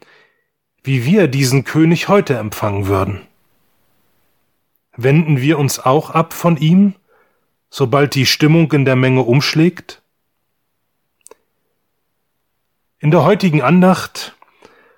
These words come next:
wollen wir wieder miteinander beten, Gottes Wort hören und uns vorbereiten lassen auf das Geschehen an Karfreitag. Gemeinsam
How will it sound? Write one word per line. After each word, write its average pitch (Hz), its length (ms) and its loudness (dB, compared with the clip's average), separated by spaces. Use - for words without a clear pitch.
wollen 160 280 2
wir 156 140 2
wieder 180 180 0
miteinander 139 540 2
beten, 151 500 0
Gottes - 460 -4
Wort 170 280 0
hören 160 400 2
und 139 160 -4
uns 160 260 0
vorbereiten 123 680 0
lassen 147 260 -2
auf 135 140 -4
das - 240 -4
Geschehen 160 440 0
an 143 200 -2
Karfreitag. 120 840 -4
Gemeinsam 151 680 2